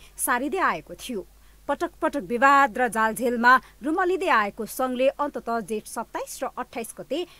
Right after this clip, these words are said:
नयाँ पदाधिकारी चयनका लागि निर्वाचन घोषणा गरेको छ।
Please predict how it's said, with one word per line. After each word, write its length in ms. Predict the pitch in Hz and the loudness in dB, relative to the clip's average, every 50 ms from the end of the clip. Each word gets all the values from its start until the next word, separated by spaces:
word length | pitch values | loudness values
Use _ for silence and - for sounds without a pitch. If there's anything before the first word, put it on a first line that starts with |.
| - _ 226 | -14 _ -8
नयाँ 320 | 240 254 262 294 370 381 | -6 -4 -2 -4 -4 -4
पदाधिकारी 640 | - 254 214 220 233 254 240 349 - 330 320 302 269 | -4 -6 -4 -4 -4 -4 -4 -4 -4 -2 -2 -4 -4
चयनका 440 | - - 254 226 202 208 - 196 170 | -4 -4 -4 -4 -4 -6 -8 -8 -8
लागि 360 | 160 156 165 170 311 349 - - - - - 302 | -8 -8 -4 -2 -2 -2 -2 -4 -14 -4 -2 -2
निर्वाचन 480 | 381 262 285 330 311 277 - 247 202 | 0 2 2 2 0 0 -4 -10 -10
घोषणा 400 | 175 196 214 220 - - 220 190 165 | -8 -8 -10 -8 -8 -8 -8 -8 -8
गरेको 300 | 160 151 143 - - 180 | -10 -14 -14 -14 -12 -8
छ। 160 | - 262 | -6 -6